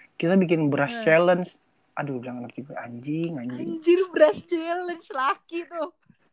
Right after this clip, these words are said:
Speaker 1: Gue kejebak banget itu, kejebak banget kayak, "Iya deh, deh, ayo." Lo tau gue lah,
Speaker 2: Lo bikin
Speaker 1: nggak
Speaker 2: kok.
Speaker 1: bisa. Lah, gue bikin, lo nggak liat Instagram gue?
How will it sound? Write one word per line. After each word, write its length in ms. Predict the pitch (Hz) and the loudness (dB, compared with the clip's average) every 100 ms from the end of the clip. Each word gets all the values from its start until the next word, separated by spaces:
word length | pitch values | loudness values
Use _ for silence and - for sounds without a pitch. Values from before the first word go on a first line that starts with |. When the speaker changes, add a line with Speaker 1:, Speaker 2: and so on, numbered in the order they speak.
| _ | _
Speaker 1:
Gue 160 | - 190 | 2 4
kejebak 380 | 175 147 139 - | 4 2 2 4
banget 320 | 156 214 214 | 4 4 2
itu, 80 | 214 | -2
kejebak 460 | 156 139 165 220 226 | -6 -4 2 2 0
banget 200 | 156 139 | -6 -10
kayak, 180 | 139 - _ _ _ | -14 -16 _ _ _
"Iya 200 | 123 117 113 | -10 -10 -10
deh, 120 | 113 | -10
deh, 160 | 127 - - | -10 -10 -10
ayo." 160 | 120 127 571 640 - - _ _ _ _ - | -6 -4 -4 -6 -12 -16 _ _ _ _ 0
Lo 220 | 151 165 | 4 6
tau 220 | 160 156 | 6 4
gue 180 | 135 165 | 4 4
lah, 200 | 196 208 | 6 4
Speaker 2:
Lo 80 | 196 | 2
bikin 160 | 131 139 | -4 -4
Speaker 1:
nggak 100 | 143 | -2
Speaker 2:
kok. 80 | |
Speaker 1:
bisa. 180 | 143 156 147 - _ _ _ _ _ _ _ - | -2 -2 -4 -8 _ _ _ _ _ _ _ -4
Lah, 120 | 220 | -2
gue 160 | 190 240 | 2 4
bikin, 200 | 269 302 | 4 4
lo 120 | 294 339 | 0 2
nggak 100 | 180 | 0
liat 140 | 170 | 0
Instagram 400 | 165 160 160 147 | -4 -2 -2 0
gue? 180 | 135 | 0